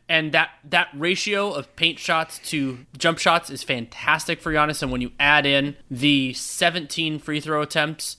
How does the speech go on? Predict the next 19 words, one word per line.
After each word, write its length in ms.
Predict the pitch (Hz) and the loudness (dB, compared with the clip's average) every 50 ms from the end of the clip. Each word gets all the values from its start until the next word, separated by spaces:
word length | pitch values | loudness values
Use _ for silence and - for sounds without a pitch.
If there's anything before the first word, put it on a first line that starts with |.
| _ _ - | _ _ 0
and 320 | 160 147 143 135 127 120 | 2 2 2 2 0 2
those 280 | 127 156 170 175 156 165 | 4 4 4 4 2 2
were 280 | 165 165 160 160 160 _ _ - 139 135 | 0 0 0 0 -4 _ _ -18 -14 -4
generated 560 | 127 160 175 175 175 170 175 170 170 165 165 | 2 2 4 4 4 0 0 0 -2 -2 -4
at, 120 | 165 156 | -4 -4
around 240 | 143 156 156 156 156 | -4 0 0 0 2
the 60 | 156 | 2
basket. 420 | 147 151 156 151 - - 160 156 - | 4 4 4 4 2 0 -2 0 2
And 80 | 180 180 | 4 2
I 80 | 190 | 4
think 200 | 185 262 277 262 | 2 0 -4 -4
for 100 | - 247 | -4 -4
me, 220 | 214 208 202 208 202 | -2 0 0 0 0
one 280 | 180 156 175 180 180 | 2 2 2 2 2
great 220 | 160 170 175 170 160 | 0 0 0 0 0
encapsulation 640 | 156 147 156 147 143 - - 165 202 233 - - | 0 0 0 -2 0 -2 -2 -2 -2 -2 -2 -4
of 100 | 160 135 | -6 -4
it 140 | 135 131 127 | -4 -4 -4
is 220 | 131 131 127 - | -6 -8 -10 -12